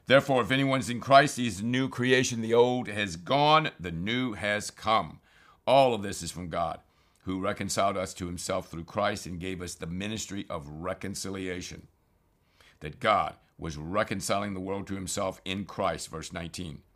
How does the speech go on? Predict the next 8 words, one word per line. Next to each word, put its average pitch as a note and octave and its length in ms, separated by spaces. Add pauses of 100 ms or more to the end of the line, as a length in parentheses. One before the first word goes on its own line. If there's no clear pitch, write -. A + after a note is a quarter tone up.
(100)
chapter - 280
five, D#2+ 300 (420)
"not G2 320
counting A#2 380
men's F#2 280
sins F#2 380
against G2 400
them." - 220